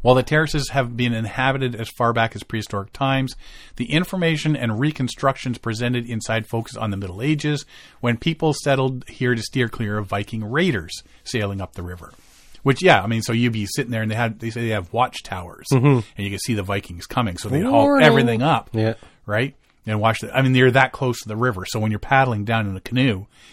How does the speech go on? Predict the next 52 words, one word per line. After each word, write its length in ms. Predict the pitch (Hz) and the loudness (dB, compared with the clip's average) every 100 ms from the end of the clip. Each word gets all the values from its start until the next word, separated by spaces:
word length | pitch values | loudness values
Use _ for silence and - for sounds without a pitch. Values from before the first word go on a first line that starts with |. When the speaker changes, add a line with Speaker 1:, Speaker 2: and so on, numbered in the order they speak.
| - | -4
Speaker 1:
and 100 | 117 | -2
you 60 | |
can 180 | 101 95 | -2 -6
just 160 | 107 - _ - | -10 -12 _ -8
see 320 | - 151 151 | -2 2 4
all 160 | 120 | 4
this 160 | 95 104 | 2 0
Speaker 2:
Yeah. 80 | 120 | 4
Speaker 1:
stuff, 380 | 135 151 107 92 _ - - | 6 6 4 -2 _ -20 -8
then 80 | 120 | -2
you 40 | 107 | -2
just 180 | 98 - - - | -2 -10 -20 -6
hop 220 | - 110 | -2 0
your 120 | 110 | 2
Speaker 2:
Huh. 80 | 160 | 2
Speaker 1:
canoe 140 | 120 113 | 4 2
up 120 | - | 0
on 120 | 107 | -4
shore 340 | 107 131 127 127 | -4 0 2 4
and 80 | 107 | 0
go 80 | |
take 200 | 104 104 | -2 -6
a 40 | 107 | -4
little, 280 | 104 98 90 - - - - _ _ _ - | -4 -4 -8 -16 -20 -20 -20 _ _ _ -6
you 100 | 110 | -2
know, 120 | 104 | -2
little 240 | 110 104 | -2 0
looky-loo. 680 | 107 113 117 107 110 123 123 | 0 0 -2 0 2 2 0
And, 220 | 92 90 - _ _ _ - _ _ _ _ _ - | -2 -6 -12 _ _ _ -20 _ _ _ _ _ -2
uh, 500 | 120 131 127 131 127 | 2 6 6 6 6
when 160 | 143 | 6
the 60 | 147 | 6
raiders 340 | 147 160 156 147 | 8 6 6 4
came, 200 | 147 143 | 2 4
residents, 380 | 143 131 123 110 117 | 4 2 0 -2 -8
yeah, 160 | 135 104 | -4 -4
gathered 380 | 92 113 120 110 | 0 2 2 0
their 80 | |
kids, 320 | 110 - 127 120 | -2 0 0 0
hauled 260 | 117 117 | 0 2
up 120 | 120 | 2
their 140 | - 110 | 0 0
animals, 400 | 117 120 117 107 | 2 2 0 -2
and 200 | 107 101 | -4 -4
pulled 220 | - 117 | -4 -4
up 120 | 117 | -4
the 60 | 107 | -2
ladders. 460 | 131 143 143 139 - | 2 4 2 0 -2
And 80 | |
while 100 | 117 | -4
there's 200 | 117 110 | -2 -2
nothing 340 | 135 127 117 | -2 -2 -4